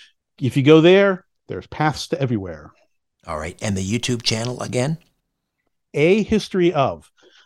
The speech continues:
Speaker 1: Um, and so, and the way YouTube works, I feel like an old guy explaining email to people 'cause maybe everyone knows this, but you go youtube dot com forward slash, and you do the at sign, like an email sign,
Speaker 2: Mm-hmm.
Speaker 1: and you just do A History Of all lowercase, and it takes it to the channel.
Speaker 2: Fantastic. Wow.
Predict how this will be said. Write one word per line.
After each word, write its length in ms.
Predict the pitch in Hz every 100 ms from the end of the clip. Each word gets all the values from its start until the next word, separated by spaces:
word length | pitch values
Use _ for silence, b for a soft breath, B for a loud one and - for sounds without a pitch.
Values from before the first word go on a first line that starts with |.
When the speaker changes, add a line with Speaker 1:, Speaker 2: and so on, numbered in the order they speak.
| -
Speaker 1:
Um, 280 | 107 107
and 100 | 139
so, 180 | 156 208 180
and 100 | 180
the 40 |
way 140 | 233
YouTube 320 | 220 226 - 160
works, 200 | 147 160
I 40 |
feel 120 | -
like 140 | 226 190
an 40 |
old 200 | 151 165
guy 100 | 151
explaining 440 | 135 - 160 139 143
email 320 | 135 139 139
to 60 |
people 220 | 143 143 147
'cause 120 | 123
maybe 200 | 135 143
everyone 240 | 127 127
knows 240 | 113 113 117
this, 180 | 135
but 120 | - 147
you 100 | 143
go 140 | 170
youtube 380 | 139 196 - 196
dot 200 | 170 160
com 260 | - 156 147
forward 240 | - 151
slash, 320 | 147 156 156
and 60 | 156
you 40 | 156
do 120 | 151
the 140 | 131
at 220 | 120 131
sign, 300 | - 151 147
like 200 | 143 120
an 60 | 120
email 220 | 120 135
sign, 320 | 127 160 160
Speaker 2:
Mm-hmm. 140 | 160 107 B -
Speaker 1:
and 100 | 131
you 60 |
just 160 | 139 131
do 140 | 135 -
A 200 | 135 143
History 320 | 143 - 127
Of 100 | 120
all 160 | 117 117
lowercase, 480 | 113 107 110 90
and 80 | 104
it 60 | -
takes 160 | 104
it 60 | 101
to 80 | 98
the 100 | -
channel. 340 | - 85 78 _ _ _ _ _
Speaker 2:
Fantastic. 720 | _ 95 82 95 82 - - -
Wow. 360 | 98 92 73